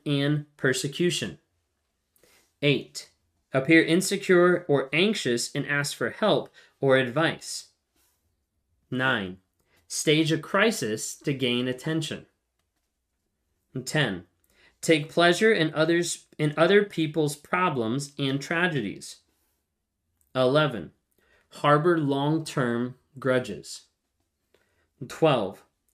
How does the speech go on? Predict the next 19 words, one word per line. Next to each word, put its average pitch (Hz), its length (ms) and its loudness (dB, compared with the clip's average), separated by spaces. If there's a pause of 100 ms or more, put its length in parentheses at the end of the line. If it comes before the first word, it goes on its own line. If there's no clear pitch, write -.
(220)
resist 151 600 4
answering 175 460 0
questions 143 580 0
directly. 123 680 -2 (1120)
And 131 160 -4
thirteen, 139 600 0 (460)
exaggerate 156 680 2
suffering 202 640 2
and 135 140 -2
sickness 208 680 -2 (240)
to 160 140 0
garner 156 400 4
sympathy. 220 720 -2 (1400)
Fourteen, 143 640 4 (640)
blame 156 420 2
problems 202 640 0
and 160 200 0
failures 160 640 2
on 135 440 0